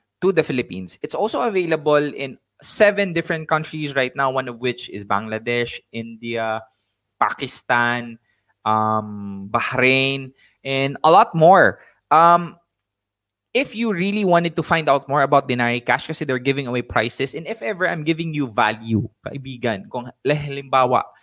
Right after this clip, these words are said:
I'm able to help you somehow, I'm asking you to at least download the application upstairs. Just check it out. If ever you wanted to use the application, download it and you can sign in.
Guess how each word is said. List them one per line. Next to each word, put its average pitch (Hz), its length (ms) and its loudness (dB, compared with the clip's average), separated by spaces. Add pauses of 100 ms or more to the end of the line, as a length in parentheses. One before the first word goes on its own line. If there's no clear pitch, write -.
(440)
I'm 151 120 -4
able 160 240 -2
to 147 120 -2
help 127 320 0
you 120 180 -6
somehow, 110 520 -2 (500)
I'm 165 120 -2
asking 214 380 -2
you - 160 -10
to 185 80 6
at 180 120 -16
least 175 240 -4
download 139 340 2
the 120 100 -6
application 120 600 -4
upstairs. - 760 -6 (100)
Just - 220 -14
check 277 160 -2
it - 120 -8
out. 120 400 2
If 156 120 -10
ever 156 220 -2
you 156 160 -6
wanted 147 300 -6
to 147 60 -10
use 135 220 -4
the 117 140 -2
application, 110 640 -4
download 180 360 2
it 165 140 -4
and 160 180 -8
you 175 60 -4
can 175 200 -4
sign 143 360 0
in. 113 320 -2